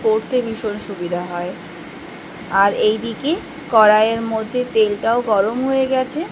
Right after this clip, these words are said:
দিয়ে দেওয়া হয়েছে তেজপাতা আর গোটা জিরে দিয়েছি ফোড়নে। দেখবেন, যখন একটা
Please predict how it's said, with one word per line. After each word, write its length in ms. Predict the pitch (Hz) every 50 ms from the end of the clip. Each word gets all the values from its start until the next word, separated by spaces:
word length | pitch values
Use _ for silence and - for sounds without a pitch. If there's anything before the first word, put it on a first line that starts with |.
| - - - - - - 208 202
দিয়ে 200 | 226 220 214 208
দেওয়া 320 | 208 208 202 208 208 214
হয়েছে 600 | 226 240 240 233 233 233 226 226 220 - - 247 247 247 240
তেজপাতা 640 | - 220 208 214 - - - - 233 226 220 - 254 294
আর 280 | 370 - 277 277 262 254 247 220
গোটা 280 | 214 208 208 220 220 220
জিরে 360 | 214 - 220 220 208 208 214 226 220 214
দিয়েছি 400 | 220 214 220 220 214 - - 247 240 -
ফোড়নে। 440 | - 240 233 226 214 214 220 233 277 466 508 - - - - - - - - - - - - - - - -
দেখবেন, 320 | 214 220 220 208 226 262 262 247
যখন 380 | 240 214 196 180 - - 247 254
একটা 360 | 254 240 247 - - - 247